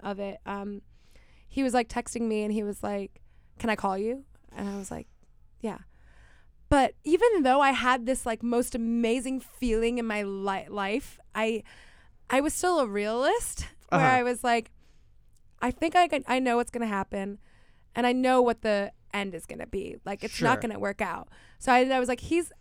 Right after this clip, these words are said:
Speaker 1: I was excited and giddy 'cause I was like, "I think he's gonna ask me out or, like, ask me to be his girlfriend," right? Um,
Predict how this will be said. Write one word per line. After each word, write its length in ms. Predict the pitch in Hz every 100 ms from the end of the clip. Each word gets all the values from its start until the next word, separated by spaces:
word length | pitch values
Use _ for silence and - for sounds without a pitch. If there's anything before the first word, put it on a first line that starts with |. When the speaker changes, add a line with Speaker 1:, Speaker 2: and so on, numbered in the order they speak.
| 233
Speaker 1:
I 80 |
was 160 | 247 220
excited 520 | 220 - - 320 302
and 140 | 233 202
giddy 220 | 285 226
'cause 80 | 202
I 40 |
was 60 | 196
like, 80 |
"I 60 | 190
think 160 | - 262
he's 120 | 262
gonna 200 | 226 202 -
ask 240 | 190 -
me 100 | 208
out 220 | 262 208
or, 80 | 202
like, 180 | 202 196
ask 240 | 196 202
me 120 | 226
to 40 | 196
be 80 | 202
his 80 |
girlfriend," 440 | 190 262 - 190 190
right? 240 | 202 226 - - - - -
Um, 400 | 240 240 220 226